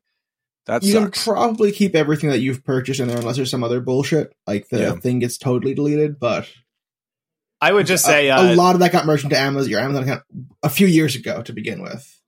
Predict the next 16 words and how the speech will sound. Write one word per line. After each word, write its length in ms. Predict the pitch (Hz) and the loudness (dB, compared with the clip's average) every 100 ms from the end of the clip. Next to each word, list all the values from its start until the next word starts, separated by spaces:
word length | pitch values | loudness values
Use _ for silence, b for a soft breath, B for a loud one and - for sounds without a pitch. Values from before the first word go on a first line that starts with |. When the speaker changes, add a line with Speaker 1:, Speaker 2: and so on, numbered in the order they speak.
| _ | _
Speaker 3:
I've 200 | 147 160 | 0 2
already 240 | 196 202 185 | 4 4 2
seen 240 | - 180 | 2 2
a 60 | 156 | 4
lot 260 | 139 139 | 4 4
of 180 | 139 135 | 2 0
tutorials 520 | - 120 - 131 123 107 | -2 -6 0 0 0 0
go 120 | 120 | -2
up, 180 | 113 - | -2 -4
though, 220 | 113 101 | -4 -4
for 160 | - | -4
how 160 | 113 120 | -2 -2
to 100 | 117 | -2
transfer 420 | - 127 120 - | -4 -4 -4 -4
your 100 | 117 | -6
Comixology 1000 | 113 117 110 - 110 107 95 104 95 92 | -4 -6 -6 -4 -2 -2 -6 -8 -10 -12